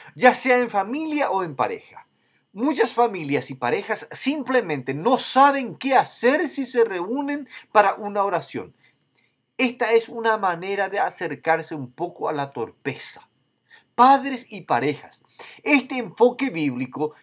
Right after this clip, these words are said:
es para ustedes. Tomen la lectura del Evangelio de hoy, por ejemplo.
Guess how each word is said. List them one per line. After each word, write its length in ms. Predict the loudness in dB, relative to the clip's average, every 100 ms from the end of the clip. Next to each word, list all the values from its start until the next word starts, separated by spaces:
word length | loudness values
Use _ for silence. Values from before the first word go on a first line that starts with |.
| _
es 200 | -2 -2
para 260 | 0 0 0
ustedes. 640 | -6 -10 -12 -12 -16 -20 _ _ _ _ _ _ _ _ _ _ _ _
Tomen 580 | 4 4 4 0 -4 -2
la 160 | 2 4
lectura 640 | 2 -6 _ -2 2 2
del 180 | 2 -2
Evangelio 680 | -2 -2 -2 -2 -2 -2 -4
de 100 | -2
hoy, 200 | -2 -2
por 200 | -2 -4
ejemplo. 380 | -4 -12 -16 _